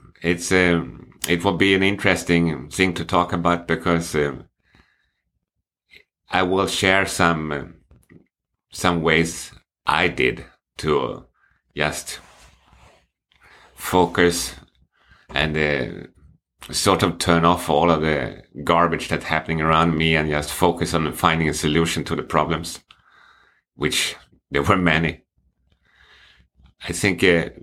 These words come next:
the more challenges you face in life, the better you get at finding solutions without breaking down.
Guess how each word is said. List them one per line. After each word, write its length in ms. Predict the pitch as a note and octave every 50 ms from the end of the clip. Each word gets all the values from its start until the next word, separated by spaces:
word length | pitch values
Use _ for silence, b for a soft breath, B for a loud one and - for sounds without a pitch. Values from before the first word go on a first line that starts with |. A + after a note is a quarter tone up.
| - - - _
the 100 | - E2
more 280 | F2 F2+ F#2 G2 A2 G#2+
challenges 640 | - - G#2+ F#2+ G#2 G2+ F#2+ E2+ F2 F2 E2+ -
you 80 | D2+ F2
face 340 | - - F2 F2 F2+ - -
in 120 | F#2 D#2+
life, 300 | E2 E2 E2 F2+ E2 -
the 120 | - D2+
better 320 | C2+ - D#2+ E2 - - D2+
you 120 | D2+ C#2+
get 300 | C#2+ D2 D2+ D#2 - -
at 220 | D2+ B1+ - - -
finding 420 | - - - E2 E2 E2 D#2+ D2+
solutions 720 | - - D#2+ C#2 C#2 D#2 D#2+ E2 - - D#2+ E2 - -
without 520 | D2 D2+ - D#2 C#2+ C2+ C2 - - - b b b b b b b b
breaking 400 | - D#2 D2+ C#2+ - - D#2 -
down. 320 | C2+ C2 C2 D2 C2+ -